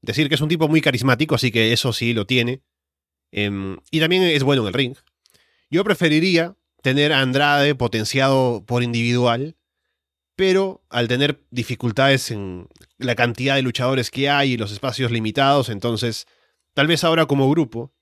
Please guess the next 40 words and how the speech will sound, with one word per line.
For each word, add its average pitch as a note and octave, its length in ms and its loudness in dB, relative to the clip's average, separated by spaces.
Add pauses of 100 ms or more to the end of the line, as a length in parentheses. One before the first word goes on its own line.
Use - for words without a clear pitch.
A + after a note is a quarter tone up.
(120)
o G#2 140 -6
como A#2+ 200 2
pareja B2+ 460 -2 (600)
puede C#3+ 180 2
que C3+ 100 0
tengan C#3 240 2
una C#3 140 2
mejor B2+ 280 0
chance D3 340 -2
de A#2 80 2
hacer A#2 200 -4
cosas, D3 340 -4
así A2+ 180 -6
que G#2+ 260 -6 (420)
por F3 120 4
ahí E3+ 300 0 (200)
puede C3+ 240 4
que A#2 60 0
esté C3+ 180 -4
bien. D#3+ 320 -2 (840)
Y C#3+ 160 -2
veremos G#3 320 2
cómo D#3+ 200 0
funcionan C#3 400 0
ahora B2+ 200 2
juntos, B2+ 460 -4
porque F#2 480 -8 (680)
son C#3 380 4
luchadores B2+ 420 2
que G2+ 280 -4 (600)
en A#2+ 160 -2
su C#3 120 0
momento D3 480 2 (280)
causaron C3+ 600 2
una A#2+ 640 -4
buena A#2+ 200 2
impresión B2+ 400 0
en A#2+ 80 0
México B2+ 400 -2
como G2 380 -8